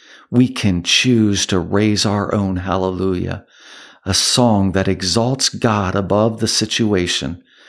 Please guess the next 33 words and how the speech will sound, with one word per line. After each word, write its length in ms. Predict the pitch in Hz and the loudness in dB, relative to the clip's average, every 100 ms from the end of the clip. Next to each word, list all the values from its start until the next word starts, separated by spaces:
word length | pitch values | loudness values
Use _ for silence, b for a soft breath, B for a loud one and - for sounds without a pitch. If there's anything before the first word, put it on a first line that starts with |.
| B B B B | B B B B
We 600 | 135 123 156 110 90 92 | -4 2 4 4 0 -8
cannot 520 | - 113 107 117 120 - | -2 0 2 2 0 -4
speak 480 | - 123 117 120 | -2 0 0 -2
doubt 420 | 104 113 98 90 - | 0 0 0 -4 -2
and 200 | 110 104 | 0 2
use 300 | 107 139 135 | 4 4 2
our 240 | 135 120 - | 2 0 -2
tongue 460 | - 127 98 95 | -2 0 2 0
to 100 | 101 | -2
put 260 | - - 120 | -4 -2 0
our 240 | 110 - | 0 -2
own 480 | 117 127 135 135 135 | 0 2 4 2 0
abilities 800 | 107 95 120 127 117 110 101 92 - | -4 0 2 2 2 0 0 -2 0
and 240 | 107 101 | 2 2
strengths 560 | - - 143 117 104 - | 0 0 2 2 2 -2
that 140 | 98 | 0
the 80 | 101 | -2
Lord 320 | 98 107 113 | 0 0 2
has 160 | 113 - | 0 0
given 320 | 113 92 90 | 0 2 0
us 260 | 82 87 | 0 -2
down. 640 | 69 87 101 92 80 78 85 B B B B | -6 -2 0 2 0 -4 -8 B B B B
And 220 | - 82 | -2 -2
finally, 720 | - - 113 98 87 78 73 82 | -2 0 2 2 2 -2 -4 0
we 160 | 104 | 2
must 340 | 85 69 - - | 2 0 -2 -2
finish 480 | - 113 120 - | 0 2 2 0
the 120 | - 110 | 0 0
race 460 | 92 82 78 - | 0 -2 -2 -4
to 200 | - 85 | -2 -2
achieve 640 | 55 - - 92 87 87 | -2 -2 -2 0 -2 -4
the 100 | - | -6
prize. 680 | - - 60 - - - - | -8 -6 -6 -6 -8 -6 -8